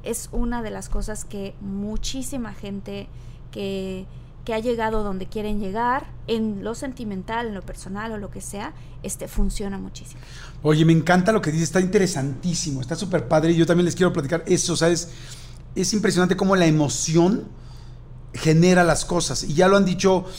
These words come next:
Speaker 2: eh, Joe Dispenza, y bueno, muchísimos, porque Joe Dispenza además era un científico, y luego
Speaker 1: Sí.
Speaker 2: empezó a trabajar también con, este, esto que es, eh, ay, ¿cómo se llama? Como física cuántica, no, es este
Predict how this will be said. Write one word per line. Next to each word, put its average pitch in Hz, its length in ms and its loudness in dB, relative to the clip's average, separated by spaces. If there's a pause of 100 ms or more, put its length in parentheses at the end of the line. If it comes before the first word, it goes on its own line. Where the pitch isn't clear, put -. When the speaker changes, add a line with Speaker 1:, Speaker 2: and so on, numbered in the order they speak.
(220)
Speaker 2:
eh, 147 520 2 (160)
Joe 156 180 6
Dispenza, 151 600 4
y 156 40 6
bueno, 175 180 4
muchísimos, 180 540 4
porque 143 220 -2
Joe 196 100 8
Dispenza 180 380 2
además 170 320 6 (300)
era 165 260 8
un 175 140 6
científico, 175 800 2 (320)
y 151 100 -2
luego 175 260 6
Speaker 1:
Sí. 190 40 4
Speaker 2:
empezó 175 220 4
a 180 40 4
trabajar 165 400 4
también 165 460 4 (340)
con, 151 400 4
este, 143 560 2
esto - 220 0
que 147 180 2
es, 143 160 0
eh, 135 480 2
ay, 147 160 2
¿cómo 147 180 -2
se 147 100 0
llama? 135 320 0 (260)
Como 135 200 -4
física 151 340 -2
cuántica, 147 360 -2
no, 147 180 2
es 135 120 0
este 135 500 -2